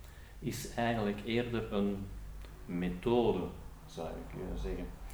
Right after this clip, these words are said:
Het is een methode, zoals feitelijk in het voorwoord ook al gezegd is,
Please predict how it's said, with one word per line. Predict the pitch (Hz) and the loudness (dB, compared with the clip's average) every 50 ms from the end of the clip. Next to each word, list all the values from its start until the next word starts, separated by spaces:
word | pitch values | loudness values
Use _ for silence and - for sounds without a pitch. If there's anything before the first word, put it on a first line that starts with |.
| - - - - - - | -8 -8 -10 -10 -8 -8
Het | - - 160 | -4 -2 0
is | 151 147 | 2 2
een | 135 117 107 | 4 4 6
methode, | 104 101 98 - - 101 92 92 107 127 160 202 269 285 277 - - - - - - - - - - - - - - - - - - | 6 4 4 4 4 6 6 8 8 8 8 8 6 4 2 -2 -6 -8 -10 -10 -10 -10 -10 -10 -10 -10 -12 -10 -10 -10 -10 -10 -10
zoals | - - 104 85 90 101 101 - | -8 -4 -4 -2 -2 -4 -4 -2
feitelijk | 139 143 147 147 123 117 - 107 | -2 0 0 0 0 0 0 -2
in | 101 95 | -2 -4
het | 98 - | -4 -6
voorwoord | - - 101 98 95 90 87 82 - - - | -4 -2 0 0 2 0 -2 -4 -4 -4 -4
ook | 92 92 92 110 | -4 -4 -2 -2
al | 107 110 117 117 - | -2 -2 -2 -4 -6
gezegd | - - - 127 131 139 - - | -6 -6 -4 -4 -4 -4 -4 -6
is, | 175 170 175 - - | -6 -6 -6 -6 -8